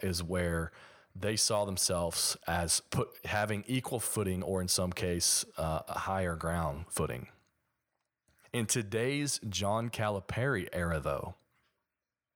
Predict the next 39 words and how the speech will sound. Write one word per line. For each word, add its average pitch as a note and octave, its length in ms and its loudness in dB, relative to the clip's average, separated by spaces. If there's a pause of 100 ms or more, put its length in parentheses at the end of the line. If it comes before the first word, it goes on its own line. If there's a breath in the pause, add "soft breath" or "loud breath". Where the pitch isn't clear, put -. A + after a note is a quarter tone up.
an G2 220 2
era C3 400 2
in A2 240 0
which G2 420 0 (180)
the F#2+ 320 0
Kentucky G#2+ 400 -2
basketball F#2 640 0
teams F#2 380 0
have F2 260 0 (420 loud breath)
become A#2+ 300 0
much C#3+ 220 0
more C3+ 180 0
known G#2 360 0
for F#2 560 0
sort G#2 220 2
of F#2+ 80 0
a F#2 60 0
big F2+ 400 -2
city F2+ 320 2
swagger. E2 600 0
If E2 140 -2
you G2 60 -2
think G2 120 0
about F#2 260 0
John F#2+ 440 0
Wall F2+ 380 0
dancing F2+ 420 0
before F2 320 -2
games E2+ 480 2
or D#2 180 0 (380 loud breath)
Anthony G#2+ 340 0
Davis F#2 420 0
blocking F2+ 500 0
shots F2 520 0
and F2+ 120 -2
pointing F2+ 220 0
to F#2+ 100 0
the D#2+ 80 -4
crowd, E2 480 0